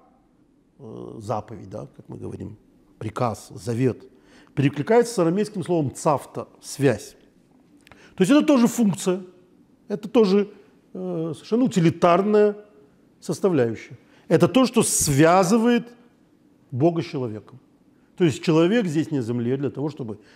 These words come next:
в этом, как уже было сказано, покинутом Богом, кажется, месте, э, совершенно, э, прокламирующим, что Бога нет и так далее, составлял,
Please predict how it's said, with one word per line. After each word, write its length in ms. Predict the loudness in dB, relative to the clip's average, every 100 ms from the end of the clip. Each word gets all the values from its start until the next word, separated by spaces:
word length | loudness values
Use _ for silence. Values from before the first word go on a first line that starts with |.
| _
в 140 | -2 2
этом, 320 | 2 0 -4 -10 -20 _
как 180 | -18 -10
уже 140 | -4 -4
было 160 | -4
сказано, 460 | -6 -8 -8 -8 -8
покинутом 540 | -8 -4 -2 -2 0
Богом, 300 | 0 0 0
кажется, 380 | -2 -4 -6 -10
месте, 400 | -8 -10 -14 -20 -20 _ _ _ -4
э, 360 | 0 2 0
совершенно, 800 | -2 -6 -4 -4 -2 0 0 -4 -8 _ _ _
э, 1160 | -14 -12 -12 -12 -12 -12 -12 -14 -14 -16 -16 -18 -20 -20 -20 -20 -20 -20 _ _ _ _
прокламирующим, 880 | -4 -2 2 2 4 4 0 -4 -14
что 160 | -16 -8
Бога 280 | -6 -6 -6
нет 220 | -6 -8
и 40 |
так 200 | -12 -8
далее, 320 | -4 -2 -2 -6 -14 _ _ _ _ _
составлял, 680 | -10 -8 -4 -2 0 0 -4